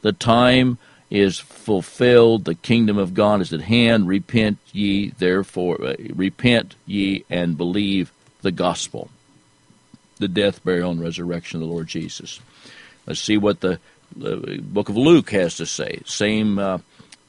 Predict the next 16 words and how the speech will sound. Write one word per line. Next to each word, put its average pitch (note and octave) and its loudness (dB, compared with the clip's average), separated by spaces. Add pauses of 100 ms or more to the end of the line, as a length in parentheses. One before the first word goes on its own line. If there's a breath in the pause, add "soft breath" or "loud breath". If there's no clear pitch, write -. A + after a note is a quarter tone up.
uh, - -10
uh, F2+ -8
the F2 -8
fourth G#2+ -4
chapter, A#2 -4 (2000 loud breath)
verse F#2 -6
fourteen A2+ -2
and B2+ -2
fifteen. - -2 (1600)
Luke G2+ -4 (560 soft breath)
chapter G2 -2
four, G#2 2
verse F2 -4
fourteen F2+ -2
and G2 2
fifteen. D2 -6